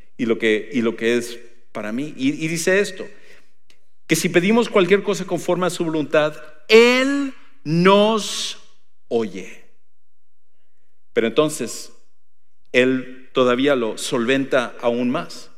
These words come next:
Él dice esto, "Y si sabemos que Él nos oye, en cualquier cosa que pidamos, sabemos que tenemos las peticiones que le hemos hecho". Lo tenemos.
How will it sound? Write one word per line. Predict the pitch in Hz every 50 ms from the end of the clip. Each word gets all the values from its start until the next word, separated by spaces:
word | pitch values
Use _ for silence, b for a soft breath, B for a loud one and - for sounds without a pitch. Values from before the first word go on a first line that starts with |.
| - - - -
Él | 131 131
dice | 135 131 127 156 165
esto, | 156 - - - - - B B B B B B B
"Y | 214 208 196
si | 202 220 214
sabemos | 208 - 214 190 202 233 277 294 294 277 226 170 -
que | - 202 190 180 180
Él | 180 175
nos | 170 151 - -
oye, | 151 139 135 120 113 131 147 180 - - - - - - - - - - - - - - - - - - - - - - - - - - - -
en | 127 123 117
cualquier | 120 139 135 123 113 - 156 156 151
cosa | 165 165 151 - 165 -
que | - -
pidamos, | 131 - - 123 113 127 139 147 143 120 104 95 - - - - b b b b b b
sabemos | - - - 143 123 117 139 151 170 170 170 170 165 165 -
que | - 139
tenemos | - - 135 117 120 120 123 123 127 123 123 -
las | 113 107 -
peticiones | - 123 110 - 113 107 - - 135 131 131 135 139 135 135 127 -
que | - - 117
le | 107 101 101
hemos | 104 104 104 104 107 107 104 - - - - - - - - - - - - - -
hecho". | - - - - - - - - - - - - - - - - - - - - - -
Lo | 127
tenemos. | - 127 131 151 156 139 - - - - -